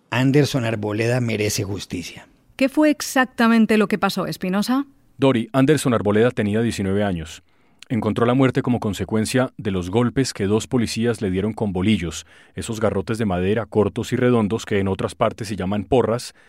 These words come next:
Speaker 3: bastones o cachiporras. Ocurrió el diecinueve de mayo en Puerto Tejada,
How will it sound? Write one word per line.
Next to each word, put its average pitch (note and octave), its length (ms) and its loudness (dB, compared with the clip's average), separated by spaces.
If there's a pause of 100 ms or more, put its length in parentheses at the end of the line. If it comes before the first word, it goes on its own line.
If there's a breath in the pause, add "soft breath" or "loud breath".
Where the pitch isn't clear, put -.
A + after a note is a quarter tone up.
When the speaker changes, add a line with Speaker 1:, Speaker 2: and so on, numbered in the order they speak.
(160 soft breath)
Speaker 3:
bastones G#2+ 600 0 (260 soft breath)
o G2 100 -4
cachiporras. F#2+ 680 0 (380 soft breath)
Ocurrió A#2+ 560 2 (120)
el A#2+ 160 -2
diecinueve A2+ 460 0
de A2+ 80 2
mayo A2 320 2
en G#2 80 -2
Puerto G#2 300 0
Tejada, G2 380 0